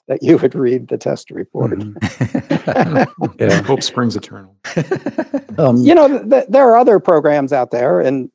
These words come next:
Speaker 1: you know, the, the D O D runs a program that has an approved products list, right?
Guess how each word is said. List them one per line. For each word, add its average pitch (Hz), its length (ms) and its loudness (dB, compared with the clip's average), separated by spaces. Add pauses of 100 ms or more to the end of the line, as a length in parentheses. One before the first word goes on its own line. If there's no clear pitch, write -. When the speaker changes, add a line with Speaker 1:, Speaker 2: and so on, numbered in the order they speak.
Speaker 1:
you 127 100 -2
know, 110 140 0
the, 131 200 -4 (440)
the 131 80 -10
D 151 160 4
O 151 80 2
D 151 320 4 (260)
runs 127 240 -2
a 127 80 0
program 127 600 -2
that 151 180 0
has 175 360 -2
an 160 140 0
approved 156 760 0 (100)
products 120 500 -4
list, - 420 -10 (360)
right? 117 200 0